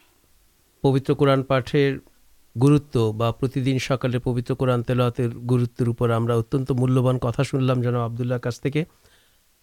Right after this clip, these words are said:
আমরা সবাই যেন দোয়া করি, যেন আমাদের নিজেদের জীবনে হুজুরের এই কথা এবং,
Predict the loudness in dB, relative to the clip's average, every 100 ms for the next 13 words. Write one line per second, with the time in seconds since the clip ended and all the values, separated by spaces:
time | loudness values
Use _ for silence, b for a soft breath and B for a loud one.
0 | _ _ -4 0 2 2 0 0 0 2
1 | 2 2 2 2 0 0 0 0 -2 0
2 | -2 -2 -4 -2 0 2 2 0 -2 -2
3 | 0 -2 -2 -4 -2 -2 -2 -2